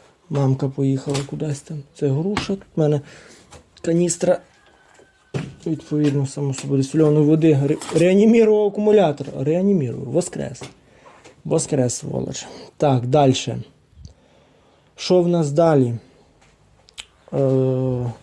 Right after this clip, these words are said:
бардак не дивіться, тут буде прибиратися, бо я як все роблю, я мушу накидати, щоб я з того всього міг щось знайти, те, що мені треба, бо інакше я, ну, з ума сходжу, це стаміться.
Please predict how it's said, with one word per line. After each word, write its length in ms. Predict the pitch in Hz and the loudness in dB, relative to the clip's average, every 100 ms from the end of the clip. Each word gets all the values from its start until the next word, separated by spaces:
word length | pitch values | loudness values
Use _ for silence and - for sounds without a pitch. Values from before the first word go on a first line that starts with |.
| _ - | _ -4
бардак 500 | 147 160 170 175 170 | 0 2 2 0 0
не 100 | 156 | -2
дивіться, 460 | 165 170 160 - - | 2 2 0 -4 -8
тут 160 | 147 | -8
буде 240 | 143 147 143 | -4 -2 0
прибиратися, 680 | 143 139 147 156 151 - | 0 2 2 2 -2 -8
бо 120 | - 151 | 0 4
я 120 | 156 | 4
як 120 | 156 | 2
все 200 | - 165 | 0 2
роблю, 260 | 151 160 165 | 4 6 4
я 80 | |
мушу 280 | 156 156 - | 4 0 -2
накидати, 580 | 151 143 185 160 147 - - - - - - | -2 0 -2 0 -2 -6 -14 -20 -20 -20 -8
щоб 180 | 160 | 0
я 140 | 156 160 | 4 4
з 60 | |
того 180 | - 160 | 4 2
всього 300 | 143 175 160 | 4 4 6
міг 160 | 160 151 | 6 4
щось 180 | - 147 | 0 0
знайти, 320 | 151 151 160 | 2 2 2
те, 140 | 156 | 2
що 140 | 147 151 | 0 0
мені 220 | 147 143 | 0 -2
треба, 340 | 139 127 120 | -4 -4 -4
бо 180 | 127 135 | -2 2
інакше 400 | 151 165 165 151 | 4 2 0 -2
я, 180 | 147 143 | -2 -4
ну, 220 | 143 131 - _ _ _ _ | -8 -10 -14 _ _ _ _
з 120 | - | -6
ума 220 | 160 151 131 | 0 0 0
сходжу, 320 | - 131 - - | -4 -4 -4 -4
це 100 | 151 | -6
стаміться. 640 | 143 - 143 135 120 - | -8 -8 -6 -6 -8 -10